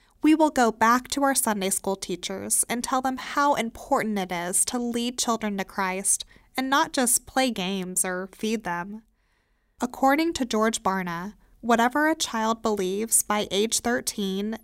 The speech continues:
is, in most cases, what he will die believing. Our time to instill spiritual truths in the lives of children is limited. They will quickly grow up and may not care about the ways of God and face an eternity of separation from Him.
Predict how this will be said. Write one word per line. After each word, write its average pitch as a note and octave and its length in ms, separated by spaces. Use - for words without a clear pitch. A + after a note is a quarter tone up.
is, A#3+ 560
in B3+ 200
most A#3+ 300
cases, G3 640
what A#3 280
he - 220
will G3+ 200
die G#3 420
believing. F#3+ 800
Our B3+ 160
time A3+ 520
to - 160
instill A3+ 380
spiritual A3+ 720
truths A3+ 480
in A3 80
the G#3 80
lives G3 380
of G#3 100
children A#3+ 720
is B3 240
limited. A3+ 640
They D4+ 120
will D4+ 140
quickly D4+ 440
grow A#3 300
up A3+ 400
and C4 320
may C4+ 200
not D#4 260
care D4+ 340
about C#4+ 260
the A#3 80
ways G#3 300
of G3 100
God F#3 480
and B3 240
face C4+ 320
an A#3+ 140
eternity C4 840
of A#3+ 140
separation G#3+ 800
from G#3+ 340
Him. F#3 400